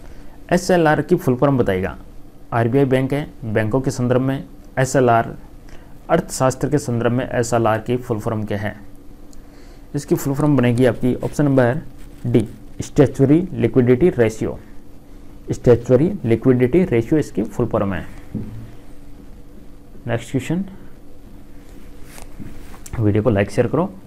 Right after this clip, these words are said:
चैनल को subscribe करो, नए जुड़े हो तो। इसी प्रकार के अपन सभी क्वेश्चन solve करेंगे। एसएससी में भी पूछे गए जीके जीएस, आगामी इसमें पूरे question math reasoning के हैं। Math reasoning की series अपनी अलग चलेगी। ओके, इस series में मैंने only जीके और जीएस का रखा है।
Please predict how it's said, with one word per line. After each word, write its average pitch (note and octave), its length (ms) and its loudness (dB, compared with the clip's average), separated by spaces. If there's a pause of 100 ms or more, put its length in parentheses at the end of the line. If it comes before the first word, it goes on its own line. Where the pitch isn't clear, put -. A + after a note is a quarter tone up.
(680)
चैनल G#2+ 200 0
को G#2+ 140 -4
subscribe D3+ 460 2
करो, D#3 160 2
नए C3 180 4
जुड़े B2+ 180 4
हो C3 100 4
तो। D3+ 160 -6 (460)
इसी - 180 0
प्रकार A2 300 2
के A#2+ 160 0
अपन A2+ 260 -6
सभी G#2+ 280 -2
क्वेश्चन A#2 300 -2
solve A#2 320 0
करेंगे। C#3+ 320 -2 (420)
एसएससी B2+ 380 -2
में B2+ 160 0
भी C3+ 80 2
पूछे C3 240 -2
गए C3 80 4
जीके A2+ 260 -2
जीएस, C3+ 280 -4 (400)
आगामी C#3+ 360 0
इसमें A#2 240 -4
पूरे A2 200 2
question A#2 260 -4
math G2+ 300 -4
reasoning G#2+ 340 -2
के A2+ 100 -4
हैं। F3 100 -4 (180)
Math A#2 280 -4
reasoning G#2+ 320 -4
की C3+ 60 -6
series A2+ 280 -4
अपनी D#3+ 320 -4
अलग A2 220 -2
चलेगी। F#2 360 -6 (120)
ओके, A3 160 -8 (480)
इस F#3+ 200 -2
series A2 220 0
में C3 80 -2
मैंने A#2 200 -2
only A#2+ 220 0
जीके A2+ 300 -4
और A#2+ 80 2
जीएस G#2+ 240 -4
का A#2+ 100 -4
रखा G#2+ 180 -4
है। D#3 140 -6